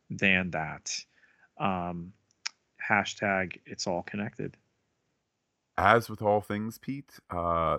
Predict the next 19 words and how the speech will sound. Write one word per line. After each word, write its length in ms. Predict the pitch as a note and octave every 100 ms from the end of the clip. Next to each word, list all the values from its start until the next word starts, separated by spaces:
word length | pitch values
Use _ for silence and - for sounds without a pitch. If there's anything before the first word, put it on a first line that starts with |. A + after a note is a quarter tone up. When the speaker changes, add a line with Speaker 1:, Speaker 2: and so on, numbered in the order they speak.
| -
Speaker 2:
the 80 | D2+
future 460 | - E2+ - F2+
of 180 | - D#2+
Eternals, 760 | E2 - D#2+ E2 F#2 A#2+ - -
uh, 160 | F#2
shall 280 | G2+ F#2 F2
reveal 320 | E2+ D#2+ F2
itself 380 | F2 - F#2+ F#2+
in 200 | - G#2
time, 520 | - A#2+ A#2+ B2 B2+ -
uh, 140 | A#2 -
or 180 | G#2+ G#2
never. 400 | F2+ D#2+ D#2 -
What 140 | C3+ E3
other 180 | D3+
theories 400 | D3+ E3+ E3+ E3
do 100 | D#3
you 120 | E3 E3
have? 420 | B2+ G2+ D#2